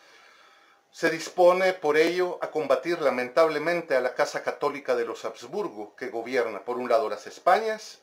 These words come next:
y por el otro al Sacro Imperio Romano Germánico.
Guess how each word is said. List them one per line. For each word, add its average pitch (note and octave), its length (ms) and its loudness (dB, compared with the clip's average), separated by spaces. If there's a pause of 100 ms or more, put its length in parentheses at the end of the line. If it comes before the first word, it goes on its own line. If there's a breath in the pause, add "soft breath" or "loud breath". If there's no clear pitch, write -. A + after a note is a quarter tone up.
y - 80 -14
por A#2 180 -6
el A#2 140 -2
otro D3+ 400 -4
al B2+ 120 -6
Sacro - 360 -2
Imperio B2+ 360 -2
Romano A2 320 -6
Germánico. F#2+ 460 -8